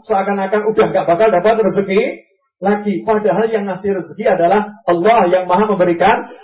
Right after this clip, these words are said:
rezeki. Lah, kenapa hari kita jadi seperti itu? Karena hatinya diisi hal-hal yang nggak, nggak benar. Kalau hatinya betul-betul ingat pada Allah Subhanahu wa Ta'ala, yang ada cuma Ar-Razzaq, Allah yang maha memberikan re-,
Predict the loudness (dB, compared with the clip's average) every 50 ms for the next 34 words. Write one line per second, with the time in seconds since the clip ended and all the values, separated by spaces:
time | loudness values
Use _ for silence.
0 | -20 _ -10 -8 -8 -8 -4 -2 -2 -2 0 0 0 0 0 0 -2 -4 -2 -2
1 | 0 0 0 -2 -2 -2 -2 0 -2 -2 -2 -4 -6 -6 -10 -6 -4 -4 -4 -2
2 | -2 -4 -4 -2 0 -2 -2 -2 -2 -2 -2 -2 -2 -2 -6 -8 -6 -6 -8 -8
3 | -8 -8 -6 -4 -4 -4 -6 -8 _ -16 -12 -12 -12 -12 -8 -8 -6 -4 -2 -4
4 | 0 0 0 0 0 -2 -4 0 2 2 2 2 0 -2 -4 _ -4 -4 -4 -6
5 | -2 -2 -2 -4 -4 -10 _ _ 2 2 2 0 2 0 0 2 2 2 2 4
6 | 2 2 2 2 0 0 0 0 0 2 2 2 0 0 0 2 2 0 0 0
7 | -4 -6 -4 -2 -2 -2 -2 -2 2 0 2 2 2 0 2 2 2 2 0 -2
8 | -6 -16 _ _ _ -4 -2 -2 0 2 0 2 2 2 0 0 0 0 2 4
9 | 4 4 2 2 2 2 2 2 2 2 0 2 4 2 2 2 2 2 0 0
10 | 0 -2 0 0 2 0 0 0 0 0 0 0 2 2 2 4 4 4 4 4
11 | 2 -2